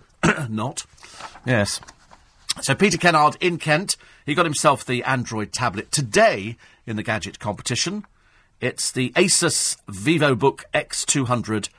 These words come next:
touch screen laptop. It's got all the s-, it sings, it dances, it'll do the washing up for, it'll do everything. Well, it won't, just in case there's somebody gonna be going, "I bought it, and I'm afraid it doesn't do the washing up at all." On which reality show, reality T V show did Jade Goody first appear?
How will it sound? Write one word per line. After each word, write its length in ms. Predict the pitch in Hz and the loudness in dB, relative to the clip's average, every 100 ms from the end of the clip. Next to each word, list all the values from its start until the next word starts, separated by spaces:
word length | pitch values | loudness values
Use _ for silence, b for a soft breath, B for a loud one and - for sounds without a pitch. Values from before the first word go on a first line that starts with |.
| b _ - | b _ -8
touch 440 | - - - - | -6 -4 -4 -4
screen 460 | - - - 135 127 | -4 -8 -4 -4 -2
laptop. 380 | 110 - - 78 | -4 -6 -10 -12
It's 80 | - | -4
got 120 | 127 | 0
all 140 | 165 | 0
the 60 | 127 | 0
s-, 240 | - - | -2 -4
it 180 | 110 101 | -6 -6
sings, 460 | - 185 185 180 123 | -2 0 0 -2 -4
it 160 | 95 | -4
dances, 520 | 92 151 156 135 147 | 0 2 2 -2 -2
it'll 260 | 120 113 104 | -2 -2 -4
do 200 | 92 127 | -4 -6
the 80 | 131 | -4
washing 300 | 113 120 123 | -6 -4 -6
up 120 | 131 | -6
for, 100 | 110 | -8
it'll 140 | 95 | -8
do 120 | 107 107 | -6 -6
everything. 400 | 90 82 85 80 b b b - | -8 -10 -12 -14 b b b -8
Well, 80 | |
it 80 | 85 | -8
won't, 280 | 95 76 - | -6 -10 -10
just 200 | - - | -10 -10
in 80 | 85 | -8
case 220 | 92 82 | -10 -8
there's 100 | 82 | -8
somebody 220 | 90 85 | -8 -8
gonna 140 | 82 87 | -10 -10
be 60 | |
going, 140 | 85 85 | -10 -4
"I 120 | - | -2
bought 280 | 98 110 98 | 2 0 0
it, 240 | 80 - - | -8 -8 -6
and 220 | 92 80 | -8 -10
I'm 140 | 87 | -14
afraid 180 | 87 95 | -10 -12
it 60 | 78 | -10
doesn't 200 | 82 69 | -12 -14
do 80 | |
the 60 | 67 | -18
washing 240 | 65 - | -18 -16
up 100 | 73 | -18
at 100 | - | -18
all." 140 | 73 - _ B B B B B B | -20 -20 _ B B B B B B
On 80 | - | 2
which 160 | 240 208 | 2 6
reality 460 | 208 196 - 139 | 6 6 4 0
show, 480 | 107 - 123 98 92 - | 2 4 4 4 -2 -8
reality 420 | 135 143 131 - | -2 0 0 -4
T 160 | 104 120 | -4 -4
V 80 | 98 | -4
show 180 | 101 | -4
did 160 | 92 95 | -4 -4
Jade 340 | 92 107 98 | -2 -2 -2
Goody 280 | - 110 87 | -4 -4 -4
first 340 | 80 95 85 95 | -8 -8 -8 -10
appear? 360 | - 87 71 | -12 -12 -12